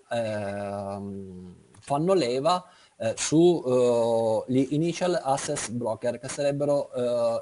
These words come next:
i broker, eh, delle compromissioni iniziali. Quindi il primo accesso, questi ven-, vendono accessi, sono delle persone, gruppi di persone che compromettono macchine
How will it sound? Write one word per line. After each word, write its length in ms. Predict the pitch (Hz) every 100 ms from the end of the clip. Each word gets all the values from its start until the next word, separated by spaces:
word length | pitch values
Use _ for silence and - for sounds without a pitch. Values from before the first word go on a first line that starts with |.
| 151
i 40 |
broker, 540 | 147 156 165 170 170 160
eh, 680 | 165 156 123 123 117 117 110
delle 260 | 127 135
compromissioni 500 | 135 131 139 - 135
iniziali. 540 | 113 98 - 73 82 -
Quindi 360 | 127 110 104 - _ _
il 180 | 131 127
primo 360 | - 185 175 156
accesso, 720 | - 143 - - 185 185 - _ _ _
questi 280 | 170 160 131
ven-, 300 | 160 165 147
vendono 300 | 143 151 147
accessi, 600 | 123 - 76 - - 95 - - _
sono 200 | - 147
delle 280 | 139 143 143
persone, 500 | 165 - - 180 135
gruppi 380 | 123 165 - 113
di 100 | 117
persone 600 | 185 185 - 107 127 156 _ _ _
che 240 | - 135
compromettono 760 | - 135 139 147 139 98 113 151
macchine 600 | 120 98 - 170 185 185